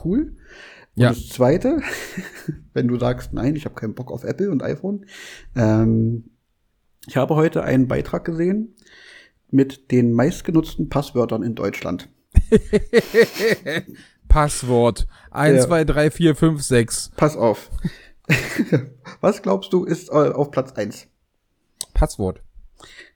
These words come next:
Speaker 1: Nee, ist tatsächlich auf Platz zwei.
Speaker 2: Eins, zwei, drei, vier, fünf, sechs?
Speaker 1: Er ist auf Platz eins.
Speaker 2: Ja.
Speaker 1: In der Tat. Auf Platz drei eins, zwei, drei, vier, fünf, auf Platz vier Hallo, auf Platz fünf eins, zwei, drei, vier, fünf, sechs, sieben, acht, neun,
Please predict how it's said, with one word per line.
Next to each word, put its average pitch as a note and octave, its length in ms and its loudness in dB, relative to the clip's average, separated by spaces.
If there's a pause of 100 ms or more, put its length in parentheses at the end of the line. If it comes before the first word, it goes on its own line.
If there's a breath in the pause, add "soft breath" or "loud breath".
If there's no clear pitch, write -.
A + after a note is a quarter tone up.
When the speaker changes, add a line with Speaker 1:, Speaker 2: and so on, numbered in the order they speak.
Speaker 1:
Nee, C3 120 2
ist B2 120 -2
tatsächlich C3+ 280 0
auf B2+ 80 -6
Platz - 240 -6
zwei. F#2+ 340 -4 (1120 soft breath)
Speaker 2:
Eins, C#3 220 -4
zwei, E3 100 0
drei, C#3+ 160 0
vier, D#3 160 -4
fünf, C#3+ 180 -8
sechs? - 300 -4 (200)
Speaker 1:
Er B2 80 0
ist B2 100 -2
auf B2+ 100 -4
Platz C#3+ 200 -2
eins. F2+ 340 -8 (1200 loud breath)
Speaker 2:
Ja. D#3 180 2
Speaker 1:
In F3 60 2
der F3 100 0
Tat. A#2+ 340 0 (460 loud breath)
Auf C#3 180 2
Platz B2+ 300 0
drei B2+ 360 4
eins, C#3+ 200 2
zwei, C3+ 140 2
drei, A#2+ 140 6
vier, A2 120 -2
fünf, - 400 2
auf B2+ 200 2
Platz - 380 -4 (200)
vier G3 420 0
Hallo, G3+ 460 0 (280 loud breath)
auf B2+ 180 -2
Platz C3 220 -2
fünf F#3 260 0
eins, C3+ 220 0
zwei, - 120 0
drei, B2 140 2
vier, B2 120 -4
fünf, B2 160 -2
sechs, A#2 180 -4
sieben, - 200 -6
acht, - 220 -10
neun, G3 580 -2